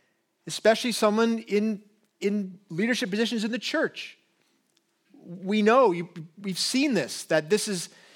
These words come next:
devastating within church ministries, parachurch ministries, where there's financial misdealings, where people don't have confidence in the organization because someone at some level has done something financially that's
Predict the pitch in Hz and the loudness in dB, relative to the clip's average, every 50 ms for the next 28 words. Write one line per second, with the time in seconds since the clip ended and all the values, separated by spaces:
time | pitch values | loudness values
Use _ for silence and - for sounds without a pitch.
0 | - _ - 143 190 208 262 285 269 - - 214 175 165 165 160 160 165 - 196 | -20 _ 0 4 4 4 6 4 2 2 4 4 4 4 2 -4 -4 -2 -2 -2
1 | 175 156 - 208 185 - - 147 156 180 202 240 - - - 240 240 240 214 - | -2 0 2 0 0 0 -2 -2 -2 0 0 0 -2 -4 -4 -2 -2 -2 -2 -4
2 | - - 165 180 202 220 214 - 240 196 - 208 220 233 226 - - 240 240 247 | -8 -4 0 2 4 2 2 0 -4 -4 0 0 0 0 0 -4 -4 -4 -4 -4
3 | 247 233 - - - - - _ _ - 165 170 170 160 139 - - - _ - | -4 -6 -10 -12 -18 -20 -20 _ _ -2 0 2 2 2 0 -4 -10 -16 _ 0
4 | 180 160 165 175 202 233 220 - 226 180 165 151 - 135 127 165 185 208 233 254 | 2 4 6 6 4 4 2 0 0 0 0 -2 -2 -4 2 4 4 4 4 2
5 | 254 262 269 247 - - - _ _ _ _ _ _ _ _ _ _ - 160 156 | 0 -2 -6 -8 -10 -12 -14 _ _ _ _ _ _ _ _ _ _ -10 -6 -4
6 | 220 190 208 202 208 185 165 - - - 180 190 214 220 - 254 254 262 247 - | -2 0 4 4 4 4 4 0 -4 2 4 4 4 6 4 2 2 2 2 0
7 | - - 247 202 190 180 180 170 180 208 208 214 208 196 175 156 175 202 240 - | -4 -6 0 2 2 4 4 4 4 6 6 6 6 6 6 6 4 4 4 2
8 | - 254 254 247 226 214 175 - 190 180 165 156 - - - - - - - 226 | -2 -2 -4 -2 -2 -2 2 4 4 4 4 0 -6 -12 -16 -10 -4 2 2 4
9 | 226 240 220 202 170 - - 240 233 214 202 208 220 220 226 240 233 214 165 196 | 6 6 6 6 4 6 2 4 4 6 6 6 6 6 4 4 4 4 4 4
10 | 208 202 185 - - 226 226 208 - 240 233 240 - - - - 190 170 170 185 | 2 2 2 4 4 4 4 4 0 0 0 -2 -4 -8 -4 0 2 4 6 6
11 | 214 247 233 - 233 240 247 247 226 180 156 - - - - | 6 4 2 -2 -2 -2 0 0 2 0 -2 -2 -4 -10 -10